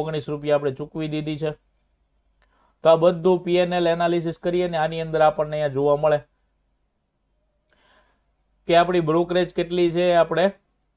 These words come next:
પ્રોફિટમાં છીએ, લોસમાં છીએ, આપણે કેટલા ટ્રેડ વાળ્યા છે, આપણે કંઈ ફીઝને સેવ કરી છે કે નથી કરી, એવરેજ વિન કેટલું છે, વિન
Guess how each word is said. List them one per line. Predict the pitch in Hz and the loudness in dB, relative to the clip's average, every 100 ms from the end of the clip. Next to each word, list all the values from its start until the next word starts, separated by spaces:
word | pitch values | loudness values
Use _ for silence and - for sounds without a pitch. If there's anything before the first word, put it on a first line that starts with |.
| - | 2
પ્રોફિટમાં | 147 160 175 170 165 165 | 2 4 -2 -2 -2 -2
છીએ, | 165 160 165 147 | -4 -2 0 4
લોસમાં | 143 151 - 160 156 | 4 2 -2 -4 -4
છીએ, | - 156 160 160 _ _ - | -4 -4 -2 -4 _ _ -4
આપણે | 127 131 131 | -2 -2 -4
કેટલા | 139 147 135 | -4 0 0
ટ્રેડ | 143 151 147 | 0 0 4
વાળ્યા | 151 156 151 151 | 4 4 2 2
છે, | 151 151 _ _ _ _ | -4 -4 _ _ _ _
આપણે | 127 131 135 135 | -4 0 0 0
કંઈ | 143 139 _ _ _ _ - | -2 -4 _ _ _ _ 0
ફીઝને | 175 151 160 147 | 0 0 -4 -4
સેવ | 127 156 156 156 | 0 2 2 0
કરી | 156 151 | -4 -2
છે | 160 160 | -4 -4
કે | 151 | -4
નથી | 147 156 147 | -4 -4 -2
કરી, | 151 156 151 143 | -2 0 2 4
એવરેજ | 147 131 123 | 4 0 0
વિન | 147 147 | -2 -2
કેટલું | 151 151 151 143 | -6 -4 -6 -4
છે, | 151 147 131 | 0 0 0
વિન | 135 | -6